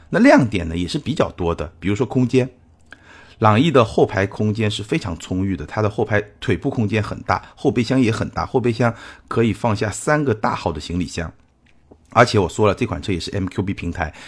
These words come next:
也是大众最新的平台，所以呢，无论是说它的驾驶感受，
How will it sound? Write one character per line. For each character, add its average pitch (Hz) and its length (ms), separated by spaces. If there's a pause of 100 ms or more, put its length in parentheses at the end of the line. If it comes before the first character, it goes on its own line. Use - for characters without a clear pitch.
也 90 80
是 107 120
大 107 200
众 98 180
最 117 180
新 117 200
的 101 40
平 85 220
台， 80 180
所 120 200
以 135 80
呢， 113 200 (340)
无 107 180
论 147 120
是 123 140
说 117 140
它 117 120
的 113 80
驾 113 220
驶 110 140
感 98 200
受， - 380